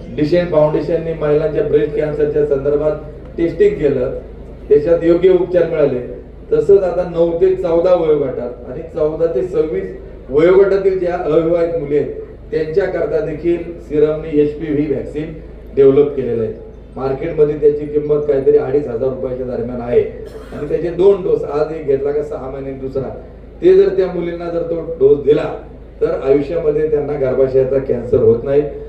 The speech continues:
तर यासाठी देखील आपण या डिशेन फाउंडेशनने पुढाकार घ्यावा. आणि पवार साहेबांनी मधल्या काळात जवळपास पाच हजार व्हॅक्सिन पक्षाच्या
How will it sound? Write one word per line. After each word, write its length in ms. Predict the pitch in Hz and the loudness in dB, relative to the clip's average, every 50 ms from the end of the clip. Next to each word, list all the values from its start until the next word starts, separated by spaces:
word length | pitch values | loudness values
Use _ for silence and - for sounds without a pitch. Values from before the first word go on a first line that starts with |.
| - - - | -16 -10 -8
तर 80 | 120 117 | -6 0
यासाठी 520 | 120 135 151 165 180 - 135 127 135 139 | 2 4 4 4 4 2 2 0 0 -2
देखील 460 | 139 135 131 135 - 143 147 147 147 - - - - - - - - | -4 -4 -6 -6 -4 -2 -2 -2 -2 -6 -10 -12 -16 -18 -18 -14 -12
आपण 480 | 117 120 - 151 151 151 147 143 143 147 - - - - - 139 | -12 -6 -2 0 2 2 2 0 0 -4 -8 -12 -14 -14 -10 -6
या 120 | 127 127 127 | -4 -4 -2
डिशेन 400 | 135 135 131 147 147 147 143 143 143 - - - - | -2 -2 2 2 2 2 2 -2 -4 -8 -10 -10 -8
फाउंडेशनने 560 | 113 120 127 131 135 135 139 147 143 135 135 135 | -6 -6 2 4 4 4 4 2 2 2 0 -2
पुढाकार 480 | - - 131 131 131 131 143 151 151 | 0 0 0 0 2 0 0 0 0
घ्यावा. 300 | 147 139 139 151 - - - - - - - - - - - | 0 0 0 0 0 -2 -4 -8 -12 -14 -16 -16 -18 -16 -12
आणि 320 | 117 127 135 143 147 143 143 - - - - - | -8 -2 4 6 6 6 6 2 -4 -8 0 2
पवार 260 | 151 156 170 170 165 | 4 4 4 4 4
साहेबांनी 420 | 151 151 151 151 151 151 151 156 | 4 4 4 4 4 0 -2 -4
मधल्या 320 | 151 143 135 135 143 160 160 | -6 -6 -6 -4 -2 -2 -2
काळात 260 | 147 147 143 147 143 | 0 0 0 0 4
जवळपास 380 | 139 143 143 143 143 156 151 - | 6 6 6 6 4 2 0 0
पाच 300 | - 156 160 160 156 143 | -2 -2 -2 -2 0 0
हजार 240 | 131 127 151 151 143 | 0 0 0 2 2
व्हॅक्सिन 380 | 135 127 127 - - 151 - - - - - - - - - - - - - - - - - - - - - - - - - - - - - - - - - - - - - - - - - - - - 120 120 - - - | 2 2 0 -4 -6 -8 -8 -8 -10 -14 -16 -18 -18 -18 -18 -18 -16 -16 -16 -16 -16 -18 -18 -16 -16 -16 -16 -16 -18 -18 -18 -18 -16 -18 -16 -16 -18 -18 -18 -18 -18 -18 -18 -18 -18 -18 -18 -18 -16 -16 -14 -14 -14 -6 -4
पक्षाच्या 680 | 143 139 139 - 165 156 151 - 156 160 151 147 139 | -2 -2 -2 2 2 4 4 4 2 2 2 2 0